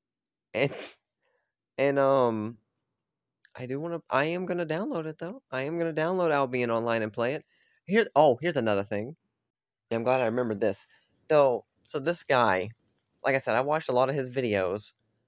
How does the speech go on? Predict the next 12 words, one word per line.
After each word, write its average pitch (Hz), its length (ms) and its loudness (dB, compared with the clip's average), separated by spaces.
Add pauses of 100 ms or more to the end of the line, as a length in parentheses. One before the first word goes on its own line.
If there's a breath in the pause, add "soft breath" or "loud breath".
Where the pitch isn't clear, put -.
(180)
I 147 180 4
know 165 260 0
his 147 180 -2
taste - 380 -6
in 117 120 -6
games. 113 480 -8 (800)
I 139 160 6
know 170 220 4
he 160 140 -4
doesn't 147 280 0
like 131 400 0 (260)
sandbox 120 920 -2